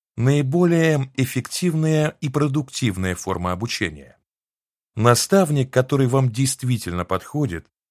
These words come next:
всегда знает, на что обратить ваше внимание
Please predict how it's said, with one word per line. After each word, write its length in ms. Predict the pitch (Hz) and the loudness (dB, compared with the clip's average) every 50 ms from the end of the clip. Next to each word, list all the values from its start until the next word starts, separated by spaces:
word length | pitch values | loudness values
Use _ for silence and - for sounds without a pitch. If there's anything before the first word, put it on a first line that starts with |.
| _ - - | _ -12 -6
всегда 500 | - - - - 135 110 101 104 101 95 | -4 -2 2 2 0 2 4 4 2 2
знает, 520 | 87 90 117 143 156 151 135 131 123 - | 2 0 0 2 2 2 2 2 0 0
на 180 | 123 127 135 135 | 2 2 2 2
что 300 | - - - - 107 98 | 0 -2 -2 -2 0 0
обратить 440 | 95 92 98 101 101 - 139 131 107 | 0 0 0 -2 0 -2 -6 -4 0
ваше 280 | 107 107 104 - 98 | 0 0 0 0 -6
внимание 680 | 92 92 98 104 123 151 160 156 156 160 160 156 151 | -6 -6 -4 -2 0 0 0 0 0 0 0 0 -2